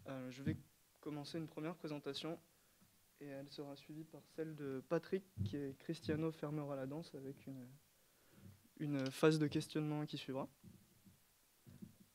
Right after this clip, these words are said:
Alors, en ce qui me concerne, je travaille sur les neurosciences et le droit,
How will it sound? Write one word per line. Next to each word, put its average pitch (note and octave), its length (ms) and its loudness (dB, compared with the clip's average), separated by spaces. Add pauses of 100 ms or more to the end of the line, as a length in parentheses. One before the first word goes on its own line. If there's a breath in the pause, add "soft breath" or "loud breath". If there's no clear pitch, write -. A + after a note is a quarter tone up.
(460)
Alors, D#3+ 180 10
en E3 60 10
ce - 80 8
qui - 80 8
me G3 80 12
concerne, F#3 420 12
je E3 120 10
travaille D#3+ 440 10
sur E3+ 200 6
les D3+ 100 6
neurosciences D#3+ 500 8
et D#3 60 4
le D3+ 40 4
droit, D3 300 6